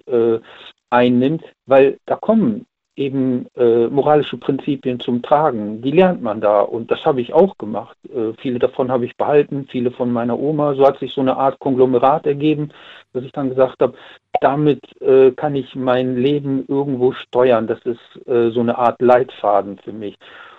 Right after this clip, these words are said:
Und das fehlt leider. Aber ich würd, also um auf deine Frage zurückzukommen, ich würd, glaube ich, ähm, vielleicht die Religion, ähm, als, als Hilfsinstrument betrachten,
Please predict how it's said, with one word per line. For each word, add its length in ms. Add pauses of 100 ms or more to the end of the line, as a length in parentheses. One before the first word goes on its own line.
(160)
Und 180
das 160
fehlt 300
leider. 520
Aber 420 (640)
ich 180
würd, 320
also 180
um 220
auf 140
deine 180
Frage 260
zurückzukommen, 760 (320)
ich 160
würd, 200
glaube 440
ich, 280 (960)
ähm, 680 (340)
vielleicht 520
die 100
Religion, 880 (360)
ähm, 440 (760)
als, 300
als 220
Hilfsinstrument 1000
betrachten, 800